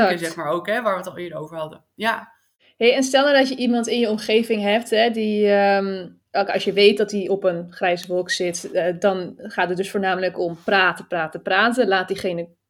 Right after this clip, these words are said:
Speaker 1: eh, communiceren en zijn hart luchten. Maar stel nou dat je, dat diegene dat nog niet herkend heeft of geaccepteerd heeft, eh, maar jij denkt wel de signalen te herkennen. Wat kun je dan doen voor diegene?
Speaker 2: Maar het, het is heel belangrijk om het gesprek aan te gaan met zo iemand. Dus,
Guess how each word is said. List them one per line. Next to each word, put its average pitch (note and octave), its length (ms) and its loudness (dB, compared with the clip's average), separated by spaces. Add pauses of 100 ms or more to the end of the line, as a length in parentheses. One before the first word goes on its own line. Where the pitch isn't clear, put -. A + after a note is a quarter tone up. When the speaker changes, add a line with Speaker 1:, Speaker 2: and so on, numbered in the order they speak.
(120)
Speaker 1:
eh, - 120 -14 (340)
communiceren G3 460 0
en G3+ 60 0
zijn F3+ 140 -4
hart A3 180 0
luchten. B3+ 420 2 (460)
Maar G#3+ 100 -2
stel C4 240 2
nou B3 200 4
dat A3 200 0
je, G3+ 340 2
dat G3+ 140 0
diegene G#3 380 0
dat F#3 140 0
nog F#3 160 -4
niet F#3 320 -8 (100)
herkend G3+ 440 0
heeft G3 320 2
of G3 60 -10
geaccepteerd G3 600 -2
heeft, F#3+ 400 0 (260)
eh, F#3+ 120 -6
maar F#3 120 0
jij G#3 260 6
denkt G#3+ 300 4
wel G3+ 220 6
de F#3 80 0
signalen F3+ 500 0
te F3 100 -4
herkennen. F3 500 -4
Wat G3+ 200 0
kun A#3 160 0
je A3 100 2
dan F#3+ 160 -2
doen F3 380 2 (220)
voor F#3+ 220 -12
diegene? F#3 420 -14
Speaker 2:
Maar F3 100 -6
het, E3+ 220 -14
het - 220 -18
is - 80 -16
heel A#3+ 180 -8
belangrijk G3+ 560 -10
om E3+ 400 -14 (260)
het F#3+ 140 -16
gesprek F#3 380 -8
aan D#3+ 220 -4
te D#3 80 -14
gaan D3 240 -14
met C#3+ 140 -12
zo - 120 -18
iemand. - 360 -18
Dus, E3 240 -20